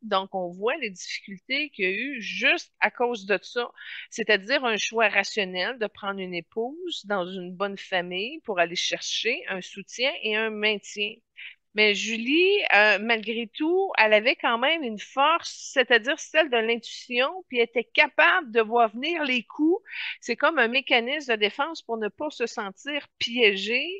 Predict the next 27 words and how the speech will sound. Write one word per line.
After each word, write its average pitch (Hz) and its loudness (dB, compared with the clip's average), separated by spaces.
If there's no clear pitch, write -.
parce - 2
qu'il 240 -2
pouvait 214 0
avoir 254 6
beaucoup 220 -8
d'imprévus 240 -2
et 226 -2
beaucoup 208 -6
de 240 -4
surprises 262 -6
et 262 4
de 240 6
dénouements 254 4
concernant 247 -2
son 226 -4
mari. 196 -2
Il 196 -10
savait, 208 2
elle 214 -2
savait 208 0
jamais 247 2
sous, - -12
sur 220 -4
quelle, 277 4
<laughs> - -4
sur - -8
quelle 320 0